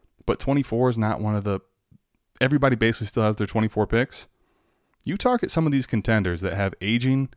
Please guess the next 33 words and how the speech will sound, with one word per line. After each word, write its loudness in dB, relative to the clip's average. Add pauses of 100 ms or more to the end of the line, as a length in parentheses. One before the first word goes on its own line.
(280)
assets, -2 (160)
right? 2 (680)
They're 4
trying 2
to 2
compete. 2
They're 0
trying 2
to 4
win 2
now. 2 (520)
You -4
give 0
them 0
this -4
twenty-three 0
pick, -8
which -8
they -4
think -4
is, -6 (460)
"Holy -2
shit, -8 (300)
I 2
get 0
a 0
twenty-three -2
pick," -4 (720)
right? 0
Like, -4
that's 2
something 0
that -2